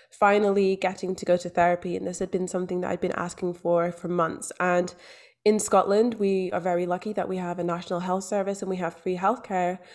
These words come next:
But a downside of that is that they are severely understaffed, especially when it comes to mental health. So I was saying, "I need to see a therapist, like, now."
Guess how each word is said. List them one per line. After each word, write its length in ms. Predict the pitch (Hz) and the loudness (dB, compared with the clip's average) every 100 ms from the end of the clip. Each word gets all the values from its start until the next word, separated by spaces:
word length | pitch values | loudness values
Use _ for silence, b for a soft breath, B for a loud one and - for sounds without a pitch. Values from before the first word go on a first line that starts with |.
| B _ | B _
But 120 | - | 0
a 40 | 185 | 2
downside 540 | 196 220 269 214 190 | 4 4 2 0 -2
of 100 | 180 | 0
that 260 | 180 175 170 | 0 2 0
is 160 | 175 | -2
that 380 | 185 175 - 175 | -2 0 -2 -2
they 220 | 196 180 | 2 2
are 180 | - 175 | 0 -2
severely 520 | 170 175 165 170 160 | -4 -4 2 2 2
understaffed, 560 | 151 160 - - 175 - | -4 -8 -10 -12 -10 -12
especially 520 | 175 - 190 196 196 | -10 0 0 0 -2
when 120 | 175 | -2
it 80 | 165 | -2
comes 260 | 180 165 - | -4 -8 -6
to 80 | 165 | -6
mental 300 | 170 175 170 | -6 -8 -8
health. 300 | 165 - - | -8 -10 -2
So 160 | 202 | 2
I 160 | 180 196 | 6 4
was 140 | 202 | 4
saying, 280 | 196 180 170 | 2 2 0
"I 120 | - 180 | -2 -4
need 140 | 175 | -6
to 80 | 190 | -8
see 160 | - 175 | -6 -6
a 60 | |
therapist, 420 | 175 170 175 175 | -2 -4 -4 -8
like, 160 | - - | -6 -2
now." 400 | 202 220 226 | 2 4 4